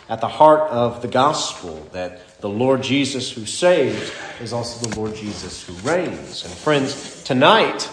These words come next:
as we turn in our Bibles to Genesis forty-nine, Genesis forty-nine, we will be examining together in Genesis chapter forty-nine, verses one to twelve. We are being looking at the kingship of Christ,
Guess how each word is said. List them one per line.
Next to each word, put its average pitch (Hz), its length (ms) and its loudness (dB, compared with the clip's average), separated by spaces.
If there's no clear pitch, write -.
as 113 140 -10
we 135 140 -4
turn 147 260 -2
in 131 80 0
our 139 180 -2
Bibles 139 420 0
to 127 100 -10
Genesis 143 480 -6
forty-nine, 143 800 -4
Genesis 139 480 -10
forty-nine, 127 680 -6
we 117 100 -8
will 110 80 -10
be 110 100 -6
examining 131 600 -6
together 110 440 -8
in 92 120 -14
Genesis 117 640 -12
chapter 151 340 2
forty-nine, 127 580 -2
verses 120 320 -8
one 156 300 -4
to 123 260 -4
twelve. 139 920 0
We 147 120 0
are 143 160 6
being 147 300 0
looking 180 300 -2
at 147 160 -4
the 131 80 -6
kingship 131 1000 -6
of 123 520 -4
Christ, - 600 -10